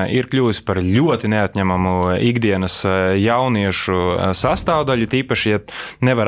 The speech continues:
atļauties, eh, jaunus datorus par tām vaiprātīgajām videokaršu cenām, eh, kāda šobrīd, eh, ir, tad, eh, alternatīva, jā, ir, eh, mobilie tālruņi un spēlīšu spēlēšanu uz tiem. Un, ja tev ir telefons, uz kura var, eh, spēlēt visas jaunākās mobilās spēlītes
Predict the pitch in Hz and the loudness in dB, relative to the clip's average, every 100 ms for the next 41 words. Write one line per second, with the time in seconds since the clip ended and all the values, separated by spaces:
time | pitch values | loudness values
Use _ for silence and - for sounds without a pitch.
0 | 120 135 107 101 98 - 101 98 95 92 | 0 0 -2 0 0 0 0 0 0 -2
1 | 101 107 113 117 101 117 135 113 95 101 | 0 0 2 0 0 0 0 -2 -4 -4
2 | 101 98 113 120 110 98 104 98 95 113 | -2 0 0 0 -2 -2 -2 0 0 2
3 | 113 95 101 101 - 120 110 101 92 98 | 0 0 -2 -2 -2 0 2 2 0 0
4 | 95 110 104 - - - 117 104 98 - | -2 -4 -6 -10 -16 -4 -2 0 -2 0
5 | 110 107 101 101 101 123 190 190 143 127 | 0 0 0 2 2 2 0 -2 -2 0
6 | 113 110 170 170 156 139 131 113 143 175 | 0 0 -2 -2 -2 0 0 2 0 0
7 | 131 120 113 110 131 120 110 98 - - | 0 0 0 0 0 0 0 -2 -4 -14
8 | - - 123 156 156 139 123 - 143 143 | -10 -4 0 0 0 0 0 0 0 2
9 | 123 - 143 135 117 120 113 151 117 101 | 0 0 0 0 0 0 0 0 0 0
10 | 95 - - - - 110 104 101 - 127 | -2 -6 -16 -6 -4 0 0 0 0 0
11 | 143 107 101 92 92 107 - 117 101 101 | 2 0 -2 -2 -2 -4 -2 0 0 0
12 | 101 101 98 - 127 110 95 123 120 - | 2 0 0 0 0 0 -2 -2 -2 0
13 | 113 123 110 95 101 120 123 110 98 - | 0 0 0 -2 -2 0 0 0 0 -2
14 | - 131 135 107 98 101 | -2 0 2 0 -2 -4